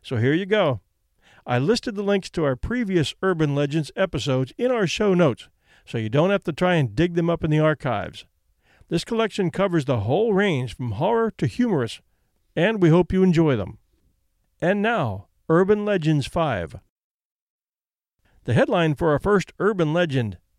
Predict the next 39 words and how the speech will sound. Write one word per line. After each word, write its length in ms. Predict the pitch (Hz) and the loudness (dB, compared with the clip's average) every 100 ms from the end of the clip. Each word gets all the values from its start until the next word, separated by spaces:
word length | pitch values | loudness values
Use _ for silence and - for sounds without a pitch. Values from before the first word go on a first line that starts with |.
| _ _ | _ _
Free 600 | - - 147 147 170 220 | -20 -10 2 4 4 0
Cable 360 | - 185 170 160 | -2 -2 0 -2
T 240 | - 160 | -2 -2
V? 360 | 135 147 202 220 _ _ _ _ _ _ - | 0 0 -2 -10 _ _ _ _ _ _ -2
Yes, 300 | 185 196 147 | 0 0 -2
that's 220 | 214 196 | -2 0
an 80 | 190 | 4
urban 280 | 202 185 | 4 4
legend, 320 | 180 165 135 135 | 4 4 4 2
all 140 | 123 | 2
right, 260 | 123 135 - _ _ _ | 0 0 -4 _ _ _
given 200 | 180 208 | 2 2
a 80 | 180 | 2
little 220 | 220 190 | 2 4
help 340 | 160 214 - | 4 2 -2
with 140 | 165 - | -8 -4
tricky 360 | 247 - 185 | -6 -4 -2
advertising 680 | 175 165 151 151 143 131 135 - _ - | 0 0 0 0 -2 -2 -4 -8 _ -4
by 100 | 170 | -2
companies 480 | - 226 208 170 | -2 -2 2 2
like 240 | 156 147 - | 2 -4 -6
T 160 | 220 | -4
V 180 | 190 208 | -2 -2
Frog 460 | 185 139 113 95 104 _ _ - | -2 -2 -2 -6 -14 _ _ -10
that 140 | 131 | -4
promises 460 | 175 196 175 151 147 | -2 0 0 0 0
access 460 | 196 - 156 147 - | -2 -2 -2 -2 -2
to 120 | 127 | -6
lots 320 | 127 185 - | -4 -4 -4
of 100 | 202 | -6
channels 460 | - 220 185 147 135 | -4 -2 0 0 -4
for 160 | 135 | -4
a 80 | 113 | -4
one-time 560 | 120 196 190 196 190 160 | 0 0 0 0 0 0
fee 180 | 170 156 | 0 -2
of 140 | 151 | -2
around 320 | 175 214 170 | -2 0 0
ninety 320 | 170 190 170 | 0 0 0
dollars. 480 | 160 160 147 101 85 | 0 -2 -4 -6 -10